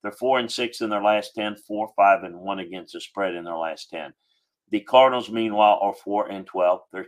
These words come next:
two and five at home. They're eight, seven and one against the spread. They're four, three at home against the spread. They're three and seven in their last ten and five, four and one against the spread in their last ten. The money line has the Seahawks at minus one seventy-five, the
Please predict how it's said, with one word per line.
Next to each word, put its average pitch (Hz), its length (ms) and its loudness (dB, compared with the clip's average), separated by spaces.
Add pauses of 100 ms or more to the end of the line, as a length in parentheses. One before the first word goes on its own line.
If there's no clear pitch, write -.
two 117 160 -2
and 107 120 -6
five 95 300 4
at 87 120 -4
home. 92 340 -4 (500)
They're 101 220 -6 (100)
eight, 113 220 -2
seven 107 320 2
and 98 80 -8
one 101 160 -4
against 95 320 -10
the 95 60 -8
spread. 95 360 -4
They're 90 160 -12
four, 113 300 -2
three 107 520 -4
at 90 120 -4
home 107 320 -2
against 90 320 -12
the 85 60 -12
spread. 92 360 -4 (380)
They're 90 100 -12
three 117 300 -2
and 107 100 -6
seven 107 320 2
in 98 120 -8
their 95 100 -4
last 92 340 -2
ten 92 220 -8
and 85 180 -12
five, 92 340 6
four 92 280 -4
and 85 120 -14
one 90 200 -6
against 85 340 -14
the 73 60 -18
spread 80 340 -10
in 78 80 -16
their 76 100 -12
last 76 360 -10
ten. 76 220 -12 (420)
The 95 80 -10
money 131 260 4
line 110 320 4
has 98 380 -4
the 95 60 -10
Seahawks 95 480 0
at - 100 -14
minus 95 340 -4
one 92 180 -8
seventy-five, 87 640 0 (460)
the - 60 -20